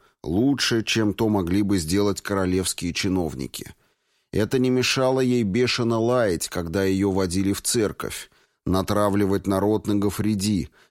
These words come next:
заставляя своего дьявола кощунствовать во имя колдуна. Вельзевул говорил её устами:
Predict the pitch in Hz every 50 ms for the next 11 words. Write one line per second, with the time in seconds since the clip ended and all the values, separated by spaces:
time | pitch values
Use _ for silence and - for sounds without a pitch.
0 | - - - 76 90 - - 98 95 92 98 101 98 95 92 85 - - 90 92
1 | 92 90 90 95 87 80 80 82 101 113 120 117 110 113 110 110 - - 107 101
2 | - - - - 123 127 127 123 - - - 110 104 110 110 98 - 92 95 92
3 | 90 92 92 92 95 90 - - 92 90 85 85 92 95 95 87 73 62 - -
4 | _ _ _ _ _ _ _ _ _ _ _ - 78 82 98 110 113 104 92 104
5 | 120 110 101 117 135 143 139 127 110 113 110 110 113 107 107 117 120 113 110 107
6 | 104 107 101 104 104 - - - - 123 110 104 95 78 71 71 - -